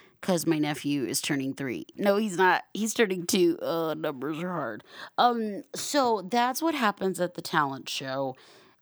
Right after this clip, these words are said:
And all the while, they are, like, prepping for, wait, is the race on another day? <laughs>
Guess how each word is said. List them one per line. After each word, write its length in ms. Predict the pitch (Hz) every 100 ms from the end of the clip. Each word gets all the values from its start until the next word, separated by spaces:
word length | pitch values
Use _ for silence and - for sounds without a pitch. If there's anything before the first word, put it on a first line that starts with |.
| -
And 500 | 175 170 156 156 151 - -
all 280 | 208 226
the 140 | 220 226
while, 800 | 175 165 165 160 147 147 151 - - -
they 340 | 156 156 175 165
are, 260 | 160 170
like, 240 | 160 151 -
prepping 520 | - 196 202 214 208
for, 580 | - 185 185 185 180 - - - - - -
wait, 180 | 269 233
is 140 | 190
the 100 | 208
race 380 | 185 190 254 -
on 240 | - 277
another 520 | 285 214 202 202 220
day? 640 | 208 170 165 180 208 339 - -
<laughs> 80 | -